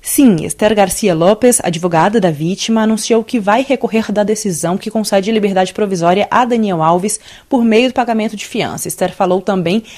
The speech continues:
sobre a mensagem que a resolução passa, que, segundo ela, seria a de que há uma justiça para ricos e outra para pessoas com uma capacidade econômica normal.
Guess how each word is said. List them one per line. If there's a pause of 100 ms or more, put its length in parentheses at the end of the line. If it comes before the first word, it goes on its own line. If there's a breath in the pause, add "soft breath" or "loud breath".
(140)
sobre
a
mensagem
que
a
resolução
passa,
que,
segundo
ela, (260 loud breath)
seria
a
de
que (220)
há
uma
justiça
para
ricos (320 loud breath)
e
outra
para
pessoas
com
uma
capacidade
econômica
normal.